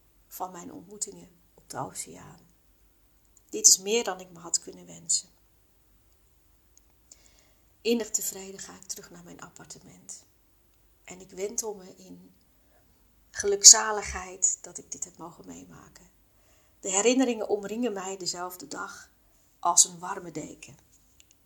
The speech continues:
En ook alle andere dagen daarna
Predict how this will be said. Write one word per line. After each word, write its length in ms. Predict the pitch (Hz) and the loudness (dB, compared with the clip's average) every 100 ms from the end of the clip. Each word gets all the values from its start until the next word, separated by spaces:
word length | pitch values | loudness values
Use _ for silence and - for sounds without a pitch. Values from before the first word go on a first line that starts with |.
| _ _ _ _ _ _ | _ _ _ _ _ _
En 180 | 214 240 | 6 8
ook 140 | 277 | 6
alle 280 | - 233 247 | 6 6 6
andere 320 | 233 233 196 | 6 2 -2
dagen 400 | 190 185 190 190 | -4 -8 -10 -10
daarna 380 | 180 185 190 226 | -12 -12 -14 -14